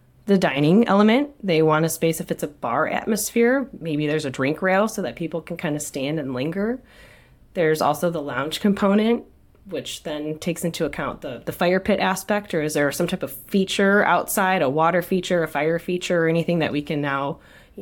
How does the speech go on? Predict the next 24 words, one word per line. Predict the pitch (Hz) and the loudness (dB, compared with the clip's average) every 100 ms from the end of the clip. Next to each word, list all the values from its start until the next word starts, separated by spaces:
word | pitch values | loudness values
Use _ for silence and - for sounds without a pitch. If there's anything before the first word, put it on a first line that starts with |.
| 202 - | -12 0
put | 202 - - | 0 0 -6
chairs | - 165 170 180 | 2 4 4 2
around | 165 165 | 0 0
and, | 160 147 | -2 0
and | 147 | 2
make | 147 147 | 2 2
that | 147 - | 0 0
be | 165 151 147 | 2 2 2
the, | 151 131 107 - | 0 -4 -4 -6
the | 143 | -10
communal | - 165 151 135 | -4 -2 -2 -2
focal | 123 127 143 | -4 -4 -4
point. | - 180 180 - | -2 -2 -2 0
So | 165 127 | 0 0
programming | - 220 208 185 160 | 0 0 2 2 0
becomes | 156 170 147 | -2 -2 -2
a | |
little | 135 135 | -2 -4
bit | 139 131 | -6 -6
different | - - 120 | -8 -10 -12
on | 120 | -12
the | 110 | -14
exterior | 98 - 160 - - | -14 -10 -8 -8 -10
too. | - 120 | -12 -12